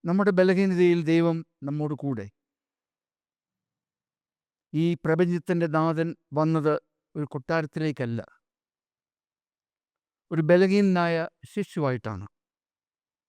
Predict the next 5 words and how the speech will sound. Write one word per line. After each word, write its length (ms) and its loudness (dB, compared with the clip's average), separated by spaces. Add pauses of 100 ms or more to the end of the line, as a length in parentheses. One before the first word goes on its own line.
(600)
അവൻ 220 0
വന്നത്. 360 -2 (2000)
ഏറ്റവും 460 0 (460)
എളിയ 340 4 (440)
ഒരിടത്തേക്ക്, 640 -4